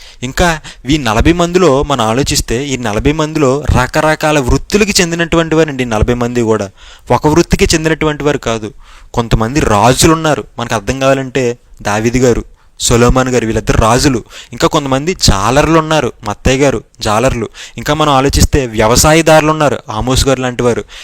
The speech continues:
ఇంకా అలాగే మనం ఆలోచిస్తే, ఆ, వ్యవసాయదారులు హబక్కుక్ లాంటి వారు.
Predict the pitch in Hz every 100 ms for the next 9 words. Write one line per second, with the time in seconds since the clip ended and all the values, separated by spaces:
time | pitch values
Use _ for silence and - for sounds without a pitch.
0 | - 123 143 135 123 120 135 156 143 127
1 | 139 147 - 143 135 - _ 123 113 -
2 | 110 113 135 143 143 127 117 127 - 139
3 | 143 131 127 123